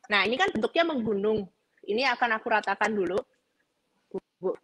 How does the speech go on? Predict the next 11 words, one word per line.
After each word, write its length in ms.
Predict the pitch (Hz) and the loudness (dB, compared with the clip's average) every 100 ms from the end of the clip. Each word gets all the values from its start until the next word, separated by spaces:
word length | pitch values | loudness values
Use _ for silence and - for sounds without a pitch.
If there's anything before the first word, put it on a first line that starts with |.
| - | -8
kopinya 560 | 180 185 180 180 247 | -6 -4 -4 -2 -4
sehingga 480 | - 226 185 180 208 | 0 0 0 -2 -2
proses 320 | 220 208 214 | -2 -4 -4
ekstraksinya 640 | 190 - 190 175 - 196 190 | -6 -6 -6 -6 -6 -4 0
bisa 320 | 262 - 381 330 | 0 6 6 6
lebih 160 | 214 | 2
rata 400 | - 160 - - | 0 -2 0 0
dan 160 | 233 226 | 2 2
lebih 320 | 302 311 349 | 4 2 2
terkontrol. 720 | - - 156 151 160 160 320 - _ _ _ _ _ _ _ _ _ _ _ _ _ _ _ - | -4 -2 -4 -2 -2 0 0 -2 _ _ _ _ _ _ _ _ _ _ _ _ _ _ _ 4
Nah, 160 | 202 | 4